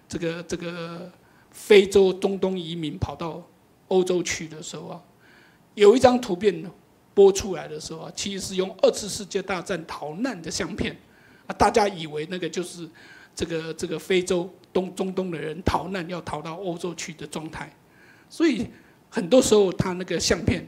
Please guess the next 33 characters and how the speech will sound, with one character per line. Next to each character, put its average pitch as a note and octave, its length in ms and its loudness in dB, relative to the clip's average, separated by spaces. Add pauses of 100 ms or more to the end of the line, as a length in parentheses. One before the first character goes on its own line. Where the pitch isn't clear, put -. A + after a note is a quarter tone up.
(120)
也 A3 120 2
是 - 140 -2
假 C#3 180 -8 (100)
的， - 80 -18
也 F#3 160 0
是 A#3+ 240 -6
旧， C4 320 8
用 C4 280 4
旧 C#4 220 4
的 F3 100 -4
东 G3 200 0
西 F#3 120 -8
来 D3+ 140 -6
兜， E3+ 220 0 (280)
兜 E3+ 140 -6
出 E3+ 220 -12
来 D#3+ 100 -12
的。 - 100 -16 (1000)
还 B3+ 140 8
有 C#4 120 12
你 G#3+ 140 8
要 A#3+ 160 6 (220)
check - 260 6 (540)
你 F3+ 140 -6
是 - 140 -4
不 G3+ 80 -4
是 G3+ 60 -2
有 E3+ 160 0
bias， D#3+ 500 -6 (1300)
然 F3 100 2
后 F#3+ 140 8
read G#3+ 320 8
beyond。 F#3 360 2